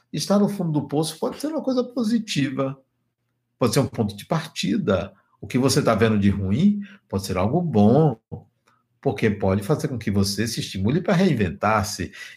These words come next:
Eu ofereço outra realidade, diferente daquela que está sendo vista pelo indivíduo. Agora, o que ela é, eu não sei. Não sou eu que construo uma, uma re-, condição externa absoluta.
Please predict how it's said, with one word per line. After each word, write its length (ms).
Eu 160
ofereço 640
outra 540
realidade, 1080
diferente 540
daquela 360
que 60
está 160
sendo 300
vista 320
pelo 240
indivíduo. 560
Agora, 280
o 80
que 180
ela 300
é, 360
eu 160
não 160
sei. 480
Não 240
sou 280
eu 240
que 480
construo 760
uma, 640
uma 300
re-, 300
condição 460
externa 420
absoluta. 880